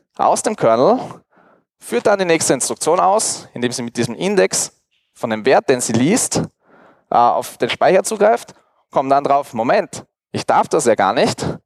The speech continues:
und bricht dann erst ab. Versucht alles zurückzusetzen, aber den Cache haben sie leider vergessen zurückzusetzen und wir können das dort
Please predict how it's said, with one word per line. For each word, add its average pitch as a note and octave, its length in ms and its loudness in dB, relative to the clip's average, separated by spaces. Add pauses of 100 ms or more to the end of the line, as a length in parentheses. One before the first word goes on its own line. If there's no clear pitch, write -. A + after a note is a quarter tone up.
(300)
und F3 180 -6
bricht - 300 -2
dann D#3+ 140 4
erst E3+ 200 2
ab. - 280 -2 (840)
Versucht G#3 420 -6
alles A#2+ 260 4
zurückzusetzen, G3 760 -2 (520)
aber C3 280 4
den A#2+ 120 -2
Cache - 420 0 (520)
haben C#3 200 0
sie B2+ 120 -2
leider A#2 220 4
vergessen G2+ 560 -2
zurückzusetzen - 760 -2
und A3 220 -8
wir G3 80 2
können D#3 200 0
das A#2 160 0
dort F#2 260 0